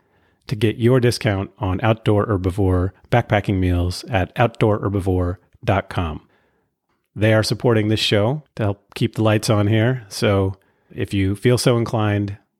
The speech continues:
give them a try, support them, and send me an email afterward and tell me what you think of their meals. So check them out, Outdoor Herbivore at outdoor herbivore dot com.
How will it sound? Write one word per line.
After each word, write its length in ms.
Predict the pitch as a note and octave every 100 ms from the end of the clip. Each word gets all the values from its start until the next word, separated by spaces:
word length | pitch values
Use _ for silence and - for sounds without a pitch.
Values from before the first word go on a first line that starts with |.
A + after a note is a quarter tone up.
| _
give 140 | B2 G#2+
them 140 | G#2
a 20 |
try, 500 | - A2 F#2+ F#2+ G#2+ -
support 400 | A2+ C3 A#2+ -
them, 360 | F#2+ F#2 F#2 - _ _ _ -
and 440 | B2 A#2 A2+ C#3+ A3 -
send 200 | E3 E3
me 80 | E3
an 80 |
email 260 | D#3+ D#3+ D3
afterward 460 | D3+ - A2+ G2 F#2+
and 100 | G2
tell 140 | G#2+
me 80 | G#2
what 140 | G#2
you 60 | G#2+
think 180 | A2 F#2+
of 80 |
their 100 | F#2+
meals. 480 | F#2+ G#2+ E2+ F#2+ - _ _ _ _ _ _ _ _
So 180 | - A2+
check 220 | G#2 D#3
them 140 | - C3
out, 260 | G#2 G#2 -
Outdoor 320 | A#2 A2 B2
Herbivore 480 | B2 G#2+ F#2+ G2 G2+
at 80 | F#2
outdoor 340 | F#2+ - F#2+
herbivore 540 | A2 G#2+ F2+ F2+ F2 F2 _ G2+
dot 260 | F#2 F2
com. 360 | - E2+ D2+